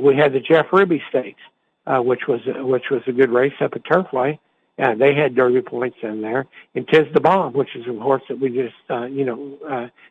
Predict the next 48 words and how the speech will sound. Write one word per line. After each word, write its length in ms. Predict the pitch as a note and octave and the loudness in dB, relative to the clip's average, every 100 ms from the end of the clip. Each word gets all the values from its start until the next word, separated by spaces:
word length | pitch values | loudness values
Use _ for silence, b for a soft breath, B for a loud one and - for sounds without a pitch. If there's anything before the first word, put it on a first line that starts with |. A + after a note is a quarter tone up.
| - | -10
had 100 | A#2+ | 2
talked 240 | C3+ C3 | 2 4
about 280 | B2 B2 B2 | 4 4 6
last 340 | D3 F3 - | 4 4 0
week, 220 | B2 C#3+ D3+ b b _ | -2 -2 -2 b b _
uh, 120 | - A#2+ | -4 -2
he 200 | C3+ G#3 | -2 -2
was 180 | F3 G#2 | -2 -4
there. 300 | G#2 A2 C#3 _ _ _ - - | -4 -4 -6 _ _ _ -12 -2
And, 240 | C#3+ C#3+ | 0 2
and 220 | D#3 C#3 | 2 2
then 500 | D3 C#3+ C#3 D3+ D3+ - | 2 2 0 -6 -10 2
pretty 180 | F#3+ | 2
much 180 | E3+ F3 - | 4 0 -2
from 120 | D3+ | -2
that, 260 | D3+ E3 D#3+ C#3+ D3+ D3 - | 2 2 -2 -8 -10 -10 -6
from 200 | C#3+ B2 | -6 0
him 260 | E3 D3+ | 0 4
back 280 | C#3+ D3+ - | 4 4 4
on, 360 | E3+ D#3+ C3+ C3 _ _ _ _ | 0 0 -4 -8 _ _ _ _
was, 240 | C#3 C#3 C3+ - | 0 0 2 2
um, 400 | C3+ C3+ B2+ C3 - | 2 2 -2 -10 -8
you 160 | D3+ C#3 | -4 -2
know, 160 | C3+ | 0
not, 400 | C3+ C#3+ C#3+ - | 2 2 2 -2
uh, 240 | D#3+ C#3+ C#3 _ _ _ _ - | -4 -2 -6 _ _ _ _ -8
uh, 180 | C#3 C#3 | -4 0
there, 340 | C#3+ C#3 D3 | 0 0 -2
and 100 | C#3+ | 0
a 60 | C#3+ | 4
lot 540 | C#3+ D3 D3+ D#3 F#3 | 6 4 4 4 4
of 80 | F3 | 4
those 180 | C#3 B2+ | 0 2
horses 400 | C#3+ C#3 - C3+ | 2 0 -2 -4
won't 240 | C3+ C#3+ D#3 | 0 2 2
be 80 | D#3 | 4
running 360 | E3+ G3 D3+ | 4 2 0
in 140 | C3 A2+ | -2 -2
the 80 | |
Derby 380 | A#2 B2+ C3+ D3 | 0 2 4 4
or 160 | C3 B2 | 4 4
have 240 | C#3 C#3 | 4 2
even 300 | D3 D3 C#3+ | 2 0 -2
close 280 | - D3+ C#3 | 2 2 2
to 60 | C3+ | 2
having 280 | C3+ A2+ A#2 | 2 2 0
Derby 300 | A#2+ A2 G#2 | 0 0 -4
points. 360 | - - - | -8 -20 -20